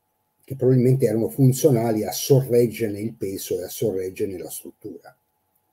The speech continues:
Ma è una struttura incredibile perché poi è lunga, anche questa, svariati chilometri. Sembra che su Marte le dimensioni, eh, vadano oltre ogni immaginazione.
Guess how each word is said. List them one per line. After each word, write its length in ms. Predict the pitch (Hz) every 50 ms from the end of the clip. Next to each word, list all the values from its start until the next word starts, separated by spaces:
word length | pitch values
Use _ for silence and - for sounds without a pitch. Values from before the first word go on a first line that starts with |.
| _ _ _ _ _ _ _ _ _ _ _ _ _ _ _ _
Ma 100 | - 113
è 60 | 101
una 140 | 120 123 123
struttura 380 | - - 131 113 - 170 156 127
incredibile 560 | 107 104 110 117 127 185 202 151 117 98 90
perché 280 | - - - - - -
poi 260 | - 147 143 120 95
è 40 | 95
lunga, 460 | 95 101 123 143 143 - - - -
anche 240 | 90 - - - -
questa, 340 | - 123 123 - - 117
svariati 520 | 87 - - - - 90 95 95 - - - _
chilometri. 760 | - - - 98 87 80 - - - - - - - - - - - - - - - - - - - - - - - - - _ _ _ _ _ _ _ _ _ - - - - - - - - - - - - - - - - -
Sembra 320 | - - 220 214 214 165
che 120 | 135 139 135
su 160 | 135 - 160
Marte 420 | 165 185 202 202 - - - 131
le 120 | 113 117 107
dimensioni, 840 | 113 127 123 123 120 110 - - - 165 160 151 127 113 98 85
eh, 640 | - - - 95 92 - - - - - - - - - - - - - - - - - - - - - - - - - - - - - _ - - - - _ _ _ _
vadano 560 | - 139 151 143 135 143 135 131 127 - 165
oltre 380 | 175 170 156 135 - 127 120 131
ogni 580 | 131 135 147 143 135 127 120 110 - - 135 139
immaginazione. 1120 | 123 113 110 104 95 92 104 110 101 92 - - - - - - - - - - - -